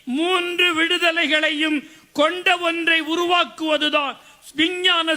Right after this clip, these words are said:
சோசலிசம். அந்த விஞ்ஞான சோசலிச சமூக அமைப்பு வாழ்க்கை முறையாக என்றைக்கு மாறுகிறதோ அன்றுதான் பொருளாதார விடுதலை கிடைக்கும், முழுமையான அரசியல் விடுதலை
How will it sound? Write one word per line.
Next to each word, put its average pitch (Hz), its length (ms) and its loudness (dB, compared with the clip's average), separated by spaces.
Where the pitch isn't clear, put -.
சோசலிசம். 254 600 -2
அந்த 339 220 -2
விஞ்ஞான 403 480 0
சோசலிச 370 600 0
சமூக 349 320 -2
அமைப்பு 370 520 0
வாழ்க்கை 381 540 0
முறையாக 359 520 0
என்றைக்கு 392 520 0
மாறுகிறதோ 359 760 2
அன்றுதான் 392 600 2
பொருளாதார 392 680 2
விடுதலை 370 420 0
கிடைக்கும், 339 440 -2
முழுமையான 415 640 0
அரசியல் 427 500 0
விடுதலை 403 340 -2